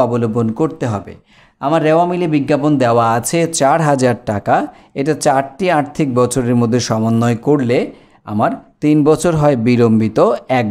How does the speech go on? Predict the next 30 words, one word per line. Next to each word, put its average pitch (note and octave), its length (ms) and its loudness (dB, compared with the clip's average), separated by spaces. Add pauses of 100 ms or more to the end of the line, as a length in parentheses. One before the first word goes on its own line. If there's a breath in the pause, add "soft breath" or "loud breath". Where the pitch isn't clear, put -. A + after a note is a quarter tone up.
বছর G#2+ 320 -2
হয় G#2 220 -2
খরচ। D3+ 320 0 (500 soft breath)
তাহলে C#3+ 200 0 (100)
চারটি D3+ 360 0
আর্থিক D3+ 220 -2 (100)
বছরে D3 300 0
আমার C#3+ 180 0
তো D#3+ 120 -2
বিজ্ঞাপন C#3 420 0
খরচ B2 300 0 (140)
নামেই D3+ 280 2 (100)
আছে, D#3+ 180 -2 (480 loud breath)
বিলম্বিত B2 520 2 (120)
নামে C3+ 160 2 (100)
কোথাও D3 340 2
লেখা D3+ 300 0
হয় F#3 220 2
নাই, C#3 100 2 (440 loud breath)
তাহলে A2 260 -2 (120)
আমি C3+ 140 0 (140)
বিলম্বিত F#3 460 2 (120)
নামে A#2+ 180 2 (180)
হিসাবের A2+ 400 0
খাতায় A2+ 320 0
লিখব। B2+ 260 0 (520 loud breath)
জাবেদাটি C3 500 0
হবে C3+ 140 2 (120)
বিলম্বিত C#3+ 380 2 (120)
বিজ্ঞাপন A2 380 0